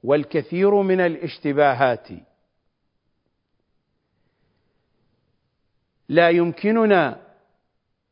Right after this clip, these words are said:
أن نتصور نتاجاً خالياً من الخطأ يصدر من إنسان طبيعته خطاءة.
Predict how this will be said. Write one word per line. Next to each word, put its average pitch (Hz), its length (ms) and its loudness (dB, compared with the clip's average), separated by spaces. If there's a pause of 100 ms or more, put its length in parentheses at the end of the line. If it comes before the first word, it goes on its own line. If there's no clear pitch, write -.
أن 165 260 0
نتصور 196 760 2
نتاجاً 175 920 0 (460)
خالياً 233 720 2
من 208 280 0
الخطأ 175 840 -2 (3000)
يصدر 202 720 0
من 190 240 0
إنسان 214 1000 -2 (840)
طبيعته 180 1120 0 (1200)
خطاءة. 139 1120 -2